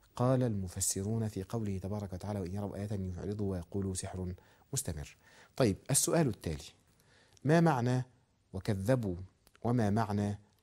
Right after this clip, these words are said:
"واتبعوا أهواءهم"؟ قوله "وكذبوا" أي كذبوا النبي محمدا صلى الله عليه وآله وسلم واتهموه بالكذب والسحر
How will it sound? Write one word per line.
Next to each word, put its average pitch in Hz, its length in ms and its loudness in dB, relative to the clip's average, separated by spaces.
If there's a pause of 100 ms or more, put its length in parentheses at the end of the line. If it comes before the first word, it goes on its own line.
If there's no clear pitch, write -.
"واتبعوا 101 720 0 (480)
أهواءهم"؟ 80 560 -2 (600)
قوله 165 340 6
"وكذبوا" 110 600 2 (400)
أي 123 80 4
كذبوا 120 460 2
النبي 104 440 2
محمدا 98 640 -2
صلى 95 280 -4
الله 107 380 0
عليه 95 320 0
وآله 107 440 0
وسلم 110 460 0
واتهموه 104 760 -2
بالكذب 95 560 0
والسحر 90 640 0